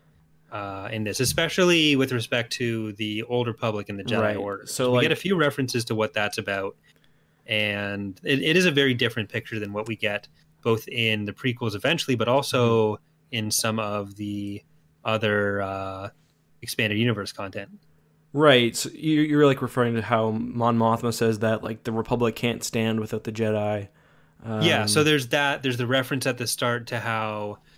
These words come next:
Speaker 1: uh, the big thing that was stopped, like, the big thing that kept the Republic together initially
Speaker 2: Mm-hmm.
Speaker 1: was the Jedi, which aren't there anymore. But we also get some more specific lore, uh,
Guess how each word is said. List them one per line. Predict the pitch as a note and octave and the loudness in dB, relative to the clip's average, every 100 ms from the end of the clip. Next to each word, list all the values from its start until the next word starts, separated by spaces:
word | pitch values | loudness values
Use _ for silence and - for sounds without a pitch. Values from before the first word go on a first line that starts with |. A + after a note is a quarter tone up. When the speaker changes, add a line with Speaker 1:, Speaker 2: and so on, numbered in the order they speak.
| _ - | _ -8
Speaker 1:
uh, | A2 G#2+ | -6 -4
the | A2 | -4
big | G#2+ C3+ B2 | -2 0 0
thing | - C3+ | 0 0
that | B2 | 2
was | A2 - | 0 -2
stopped, | - G#2+ A2 - | 0 -2 -2 -6
like, | G2+ - _ _ _ - | -10 -12 _ _ _ -2
the | |
big | C#3+ D3+ | -2 0
thing | D#3 | -2
that | A#2 - | -2 -4
kept | - B2+ B2+ | -4 -4 -2
the | A#2+ | -4
Republic | A2+ - A#2 A2 | -4 -2 -4 -4
together | - A2 A2+ B2+ | -8 -2 0 0
initially | C3 C3 B2 C#3 B2+ C3 | -2 -4 -4 0 0 0
Speaker 2:
Mm-hmm. | G#2+ G2+ - _ _ | -6 -10 -16 _ _
Speaker 1:
was | A2+ A2+ A#2 A#2 G#2+ | -4 0 2 0 -2
the | A#2 | -2
Jedi, | B2+ A#2+ B2 A#2+ | 0 2 2 0
which | G#2 | -2
aren't | A#2+ A#2 | -6 -6
there | A2 A2+ | -2 0
anymore. | C3 C3+ C#3 D3+ | 0 0 0 0
But | C3+ | -2
we | A#2+ | -2
also | B2 B2+ D#3 | -2 -2 -2
get | C3+ B2 | -2 -2
some | - A#2+ A2+ A2 | 0 0 -2 -4
more | G#2+ A2 A2 A2 G#2+ | -4 -2 0 0 -2
specific | - A#2+ - B2+ B2 | -6 -6 -4 -4 -8
lore, | A2+ A2 G#2+ G#2 G2+ _ - _ _ _ - | -4 -2 -2 -4 -8 _ -20 _ _ _ -6
uh, | G#2+ G#2 G2+ G2+ G2 | -2 0 -2 -2 -6